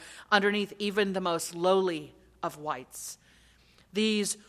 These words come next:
real Americans found a voice in their candidates, grew in number, became a mob who raised slogans, signs, fists, and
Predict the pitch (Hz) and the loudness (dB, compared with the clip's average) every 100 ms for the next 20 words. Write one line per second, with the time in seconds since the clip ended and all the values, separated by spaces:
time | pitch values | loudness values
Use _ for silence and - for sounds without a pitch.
0 | - - 165 202 196 185 202 214 208 214 | -14 -2 4 6 6 6 8 8 8 2
1 | 208 196 - - 220 226 220 202 165 214 | 0 -2 -4 6 8 8 4 0 4 4
2 | 233 226 - - 202 180 165 165 - 220 | 4 0 -4 -2 0 2 2 0 -4 -2
3 | 226 220 208 208 208 - - - - - | 0 0 0 -2 -4 -6 -6 -10 -20 -20
4 | - 175 226 247 247 247 254 - 226 220 | -8 2 4 4 2 -2 -4 -2 0 2
5 | 196 185 170 151 147 - - - - 202 | 2 0 -2 -8 -10 -16 -20 -12 -6 -4
6 | 180 240 226 202 196 208 214 208 175 160 | 2 2 4 2 2 4 4 2 0 -6
7 | - _ _ 214 226 208 208 185 180 - | -14 _ _ 0 2 2 2 2 0 -4
8 | - - - 233 240 220 226 226 226 - | -6 -4 0 4 4 4 -2 -4 -8 -10
9 | - - _ - - 208 208 208 214 208 | -14 -20 _ -2 2 4 4 2 -2 -4
10 | 208 - - _ 254 247 - - - - | -6 -12 -20 _ 2 4 2 -4 -6 -10
11 | - - _ _ - 185 | -10 -12 _ _ -2 -2